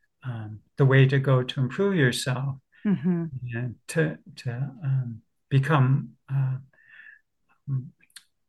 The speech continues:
Speaker 1: more self-realized, uh,
Speaker 2: Mm-hmm.
Speaker 1: more enlightened, more happy, more happy.
Speaker 2: Mm-hmm.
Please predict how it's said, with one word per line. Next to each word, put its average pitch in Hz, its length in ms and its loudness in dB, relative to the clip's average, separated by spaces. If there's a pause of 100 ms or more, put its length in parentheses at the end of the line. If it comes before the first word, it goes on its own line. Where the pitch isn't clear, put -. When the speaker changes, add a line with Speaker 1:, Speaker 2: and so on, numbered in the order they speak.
(280)
Speaker 1:
more 139 200 6
self-realized, 127 1160 0 (140)
uh, - 20 -10 (180)
Speaker 2:
Mm-hmm. 123 140 -4
Speaker 1:
more 127 160 2
enlightened, 120 800 -4
more 143 180 4
happy, 185 600 2 (200)
more 151 180 -4
happy. 160 400 0
Speaker 2:
Mm-hmm. 180 240 0